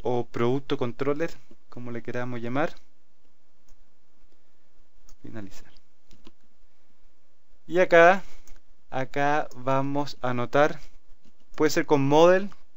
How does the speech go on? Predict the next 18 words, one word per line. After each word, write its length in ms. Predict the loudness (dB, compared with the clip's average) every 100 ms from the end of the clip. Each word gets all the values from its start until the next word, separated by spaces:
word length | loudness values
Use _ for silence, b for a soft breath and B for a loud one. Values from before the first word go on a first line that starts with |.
| -10 -10 -8 -8 -8 -10 -8 -2
pero 360 | 2 4 2 -2 -10 -10 0
para 220 | 4 6
variar 240 | 6 4 2
un, 120 | -2 -6 -10 -12 -10 -10 -10 -4
variar 340 | 2 4 4 4
un 80 |
poco 420 | 2 -2 0 -2 -2 -4
le 180 | -4 -2
vamos 240 | -2 -2
a 60 | -2
colocar 420 | -2 -2 -2 -2 -4
request 600 | -6 -4 -4 -2 -2 -2
scope 580 | -4 -4 0 0 0 -2 -8 -10 -10 b b b b b -10 -10 -6 -2
y 240 | -2 -2 -6 -8 -8 -10 -8 -4
como 240 | 0 2
nombre 500 | 2 2 2 0 -2 -4 -6 -8 -6
simplemente 760 | -2 0 0 0 -2 -2 -2 -4 -6 -6 2
catálogo, 500 | 4 6 4 2